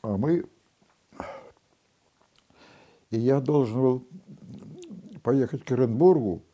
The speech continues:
и взять у него, э, у него были несколько работ лежа, э, и взял с собой Синявского. Ему было интересно тоже познакомиться с автором предисловия к нашему Пикассо.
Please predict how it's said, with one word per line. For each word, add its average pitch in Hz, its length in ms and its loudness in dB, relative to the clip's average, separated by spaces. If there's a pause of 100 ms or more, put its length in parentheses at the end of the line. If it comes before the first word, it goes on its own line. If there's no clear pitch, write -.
(520)
и 117 80 -4
взять 139 340 0
у 131 60 -4
него, 110 840 0 (1160)
э, - 60 -10 (800)
у 147 120 0
него 127 260 4
были 113 300 4
несколько 107 640 -2
работ 104 440 0
лежа, 85 420 -4 (1000)
э, 90 380 -2 (460)
и 143 140 4
взял 147 300 4
с - 60 -8
собой 147 380 2
Синявского. 92 920 -2
Ему 104 180 -2
было 110 240 0
интересно 107 540 0
тоже 113 340 -4 (380)
познакомиться 101 800 -4
с 98 340 -6 (1040)
автором 101 500 0
предисловия 101 640 -2
к - 80 -14
нашему 98 360 -4
Пикассо. 104 640 -6